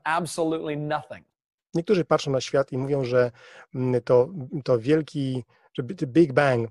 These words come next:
Speaker 2: a, wielki wybuch, em, stworzył tę ziemię, ten świat z niczego.
Speaker 1: This is called the humanist worldview. It says that nobody made us, there is no God, we are the highest evolved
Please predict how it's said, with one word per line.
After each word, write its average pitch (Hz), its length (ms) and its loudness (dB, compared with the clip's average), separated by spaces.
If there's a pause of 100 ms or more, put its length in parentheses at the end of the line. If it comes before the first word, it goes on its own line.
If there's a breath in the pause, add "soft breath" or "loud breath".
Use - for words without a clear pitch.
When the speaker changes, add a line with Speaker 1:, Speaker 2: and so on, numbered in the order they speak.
(460 loud breath)
Speaker 2:
a, 123 380 2
wielki 139 260 -2
wybuch, 123 400 2 (320)
em, 120 520 -2 (120)
stworzył 131 520 4
tę 123 220 4
ziemię, 120 640 4
ten 127 120 -2
świat 127 300 2
z 113 120 -2
niczego. 123 440 2 (800)
Speaker 1:
This 240 200 2
is 214 160 -2
called 165 380 2
the 160 100 0
humanist 196 840 -4
worldview. 143 800 0
It 143 100 -14
says 196 320 -2
that 165 260 0
nobody 220 640 4
made 165 300 2
us, 156 180 -4
there 165 260 2
is 165 280 2
no 208 260 2
God, 143 560 0 (440)
we 208 380 0
are 180 260 2
the 151 120 -2
highest 165 480 -4
evolved 147 640 -4